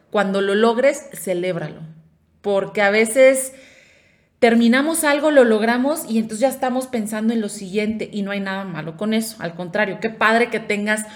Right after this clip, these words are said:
toda esa pila de continuar y vamos, pum, pum, pum. Pero sí es importante que te lo celebres y te tomes un tiempo de decir, ¿saben qué? Llegamos a los diez mil extra que quería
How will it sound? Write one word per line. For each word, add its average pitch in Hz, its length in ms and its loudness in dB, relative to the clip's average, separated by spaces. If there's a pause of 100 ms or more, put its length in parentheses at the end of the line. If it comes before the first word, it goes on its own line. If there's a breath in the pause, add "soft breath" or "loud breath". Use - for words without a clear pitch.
(200 loud breath)
toda 220 200 2
esa 233 260 -4
pila 220 260 -2
de 214 120 -4
continuar 214 640 -4
y 202 80 -4
vamos, 214 320 -4
pum, 226 320 -2
pum, 226 260 -2
pum. 214 220 -6 (500 loud breath)
Pero 214 140 0
sí 214 180 -2
es 233 140 2
importante 240 500 -4
que 220 80 -6
te 220 140 -6
lo 220 100 -2
celebres 285 540 -6
y 220 40 -10
te 190 120 -10
tomes 240 360 -4
un 269 140 -6
tiempo 254 280 -6
de 254 80 0
decir, 254 520 -8
¿saben 247 380 -6
qué? 254 420 -10
Llegamos 233 540 -4
a 208 80 -4
los 196 260 -4
diez 196 220 -2
mil 240 420 2
extra 220 380 -8
que 190 120 -16
quería 196 360 -8